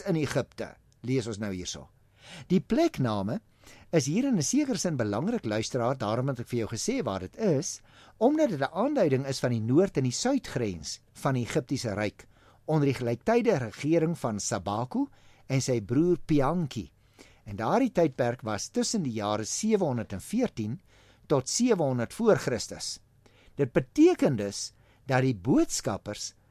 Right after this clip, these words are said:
deur die hele Egipte getrek het om steun vir hulle saak te werf van die noorde tot die suide. En volgens die profeet sal die onderneming net uitloop op skande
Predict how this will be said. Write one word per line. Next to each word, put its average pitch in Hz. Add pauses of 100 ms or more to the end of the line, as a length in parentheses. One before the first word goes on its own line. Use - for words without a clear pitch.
(140)
deur 240
die 202
hele 190
Egipte 220
getrek 240
het - (420)
om 165
steun 208
vir 175
hulle 156
saak 143
te 123
werf 101 (360)
van 262
die 247
noorde 139
tot 143
die 127
suide. 98 (500)
En 175
volgens 143
die 117
profeet 165 (320)
sal 104
die 143
onderneming 120 (320)
net 151
uitloop 139
op 123
skande 226